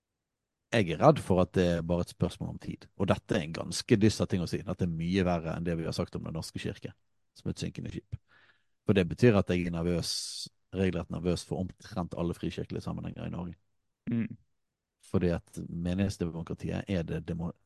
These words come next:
Speaker 1: det dominerende. Og disse
Speaker 2: Det er det.
Speaker 1: organisasjonene på forskjellige måter, enten i lokalmenighetene som i pinse-,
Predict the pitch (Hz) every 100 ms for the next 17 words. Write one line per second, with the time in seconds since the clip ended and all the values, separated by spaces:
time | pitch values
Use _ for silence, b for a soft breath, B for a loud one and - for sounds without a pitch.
0 | _ - - - - - _ 95 92 90
1 | 90 85 - - _ _ _ _ _ _
2 | _ - 92 87 90 135 120 92 90 87
3 | 95 113 98 - - 120 104 92 95 -
4 | 156 123 - 104 90 87 101 92 87 90
5 | 87 - 95 90 85 87 87 95